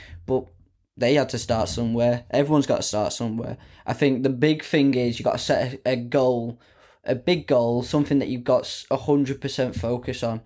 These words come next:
I think that's number one on any tip. Number two, I'd say stay consistent with it. Follow the same path that you would do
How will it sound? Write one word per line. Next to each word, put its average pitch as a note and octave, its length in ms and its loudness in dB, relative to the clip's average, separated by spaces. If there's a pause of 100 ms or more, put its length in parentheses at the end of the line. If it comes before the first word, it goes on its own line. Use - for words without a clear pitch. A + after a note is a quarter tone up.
(360)
I B2 100 0
think B2 240 0
that's C3 400 0 (300)
number D3 340 4
one C3 400 4
on A#2+ 360 2
any B2 240 0
tip. A2+ 380 -6 (180)
Number C#3+ 200 0
two, D#3+ 400 2
I'd C3 160 -2
say C3 460 0 (520)
stay D#3 320 2
consistent D3+ 580 0
with C3 160 2
it. G#2+ 220 -6 (720)
Follow D#3 340 2
the D3 120 2
same D3 300 2
path C3 320 -2
that B2 100 -2
you A#2+ 120 -6
would B2+ 280 -2
do B2+ 320 -2